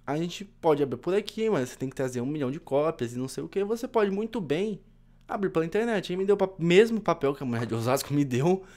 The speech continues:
e falou, "Olha, abre por aqui pela internet." Tá, como é que eu abri o processo então? Eu vou deixar um link aqui na descrição, caso você mora em São Paulo ou em alguma região coberta pelo T R F três.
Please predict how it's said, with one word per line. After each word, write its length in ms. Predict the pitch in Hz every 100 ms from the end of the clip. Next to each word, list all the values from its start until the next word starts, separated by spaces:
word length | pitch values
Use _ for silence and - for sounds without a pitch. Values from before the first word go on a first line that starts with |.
| - -
e 60 | -
falou, 220 | 220 220
"Olha, 200 | 101 85
abre 220 | - 104 113
por 160 | 117
aqui 160 | 127 123
pela 180 | 117 117
internet." 540 | 143 190 139 98 - - - - - - -
Tá, 160 | - 151
como 180 | - 254
é 60 |
que 100 | -
eu 40 | 269
abri 180 | 208
o 60 | 196
processo 500 | 196 196 156 131 185
então? 260 | 180 104 104
Eu 80 |
vou 120 | 120 185
deixar 240 | 208 214
um 120 | 185
link 120 | 170
aqui 120 | 185 165
na 320 | 139 117 - -
descrição, 540 | 110 - 135 - 156
caso 260 | - 127 120
você 200 | 117 113
mora 180 | 107
em 40 | 107
São 220 | - 156
Paulo 400 | - 123 147 147
ou 280 | 120 151 170
em 60 |
alguma 280 | 147 120 123
região 380 | 120 117 110 110
coberta 600 | - 135 104 110 113 101
pelo 280 | - 113 110
T 160 | -
R 180 | 104 98 101
F 220 | 101 123
três. 380 | - 107 123